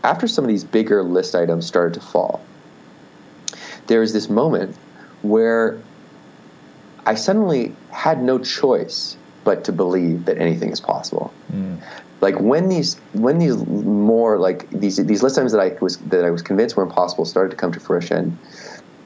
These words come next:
Speaker 1: it changed my D N A in a way that moving forward, I realized, like, okay, I guess anyone can do anything.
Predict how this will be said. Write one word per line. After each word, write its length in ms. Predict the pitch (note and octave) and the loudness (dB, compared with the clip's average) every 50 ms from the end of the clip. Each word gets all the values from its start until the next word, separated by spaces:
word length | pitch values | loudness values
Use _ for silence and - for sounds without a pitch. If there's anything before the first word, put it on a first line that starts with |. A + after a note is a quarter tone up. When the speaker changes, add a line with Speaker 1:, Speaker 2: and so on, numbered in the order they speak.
| - - | -2 0
Speaker 1:
it 180 | G#2+ G#2+ G#2+ - | 0 0 0 -2
changed 520 | - - - B2 C3+ D3+ D#3 B2+ - - | -4 0 0 2 2 2 0 -2 0 0
my 120 | G#2 G2 | 0 0
D 220 | F#2 E2+ F#2 F#2 F2+ | 2 2 0 2 2
N 80 | F2 | 2
A 380 | F2+ F2 E2+ E2+ F#2 F#2+ E2+ - - - - - - - | 2 2 2 2 0 -2 -4 -6 -10 -16 -20 -12 -4 0
in 120 | G#2 G2+ | 2 2
a 60 | G#2 G2+ | 4 4
way 560 | G2 G#2 G#2 G2+ G2+ G2+ G2 F#2+ G2 G2 - - - - - | 4 4 4 4 4 4 2 2 0 -2 -6 -12 -18 -8 -2
that 280 | - G#2 F#2+ - - - - - - | 0 0 0 0 -2 -10 -16 -10 -2
moving 340 | G#2+ A2 B2+ D3+ E3 D#3 B2+ | 0 2 4 4 4 2 0
forward, 440 | C3 - C#3 D3+ F3+ D3 G#2+ G2 F#2+ | 0 0 0 2 2 4 2 2 2
I 80 | G2 G2 | 2 0
realized, 480 | G2 G#2 A2 A2 A2 A2 G2+ G2 F#2+ | 0 2 2 2 2 2 2 0 -2
like, 100 | G2+ A2 | -2 -4
okay, 480 | C3+ C3+ C3+ - A2 G2 G2 F#2+ F#2 F#2+ - - - - - - - - - - - - - - - - - | -4 -4 -2 0 0 2 2 2 0 -2 -8 -18 -20 -20 -20 -20 -20 -20 -20 -20 -20 -20 -20 -20 -20 -10 -4
I 120 | - - G#2 | -2 -2 -2
guess 520 | - - - - F3 G#3+ - - - - - - - - - - - - - - - - - - | -2 -2 -2 -2 -2 -2 -4 -6 -10 -16 -18 -20 -20 -20 -20 -20 -20 -20 -20 -20 -20 -10 -4 -2
anyone 320 | G#2+ C3+ D3+ D3+ D#3 D3+ D3 | 0 2 2 2 0 0 0
can 100 | D3 C3+ | 0 2
do 140 | C#3 D3 | 2 2
anything. 340 | F3+ G#3 F#3+ - - - - | 2 2 0 -2 -4 -6 -6